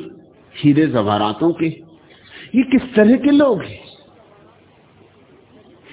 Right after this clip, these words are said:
हीरे जवारातों, सोने चांदी को यहां गालियां दे रहे हैं और जो उनको छोड़ के जाता है उसका सम्मान कर रहे हैं।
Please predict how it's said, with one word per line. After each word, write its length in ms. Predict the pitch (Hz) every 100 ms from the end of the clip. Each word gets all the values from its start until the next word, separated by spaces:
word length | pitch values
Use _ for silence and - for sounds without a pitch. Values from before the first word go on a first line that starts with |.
| - - _ -
हीरे 340 | 170 240 285
जवारातों, 720 | 226 220 202 202 220 233 240 220
सोने 400 | - 190 233 208
चांदी 380 | 190 185 214 226
को 160 | 185
यहां 300 | 180 170 170
गालियां 380 | 160 190 208 202
दे 140 | 143 131
रहे 140 | 113
हैं 160 | 101 - - - - - - - _ - - _ - _ - - -
और 180 | 143 151
जो 160 | 175
उनको 260 | 185 185 175
छोड़ 340 | - 160 196
के 180 | 190 190
जाता 360 | 165 175 175 190
है 80 | 180
उसका 280 | 170 - 160
सम्मान 480 | - 160 175 190
कर 180 | 165 131
रहे 160 | 85 69
हैं। 160 | 98